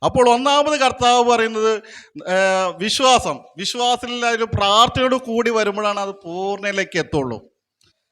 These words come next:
വിശ്വാസത്തിൽ ഉറപ്പിക്കുന്നത് പ്രാർത്ഥനയില്ലാതെ നമുക്ക് ജീവിക്കാൻ പറ്റില്ല. നമ്മൾ പല പല വിഷയങ്ങൾക്ക് പ്രാർത്ഥിക്കുന്നവരാണ്.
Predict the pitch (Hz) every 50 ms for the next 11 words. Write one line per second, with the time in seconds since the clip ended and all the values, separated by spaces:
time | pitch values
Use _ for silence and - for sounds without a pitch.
0 | _ _ _ 156 196 208 - 262 254 269 262 175 - 277 262 233 226 240 247 240
1 | 254 254 226 247 240 247 233 240 247 262 247 254 - - - _ _ _ _ _
2 | _ _ _ _ _ - 160 165 180 202 220 240 233 - 247 240 247 240 226 220
3 | 214 208 202 208 202 196 190 190 190 196 185 156 180 185 190 185 190 190 190 180
4 | 180 180 165 151 143 127 127 143 165 196 220 233 226 - 220 202 220 226 220 226
5 | 226 226 208 208 - - 214 208 214 214 208 208 208 208 202 202 185 180 185 185
6 | 185 - 196 185 190 190 175 - - 151 131 113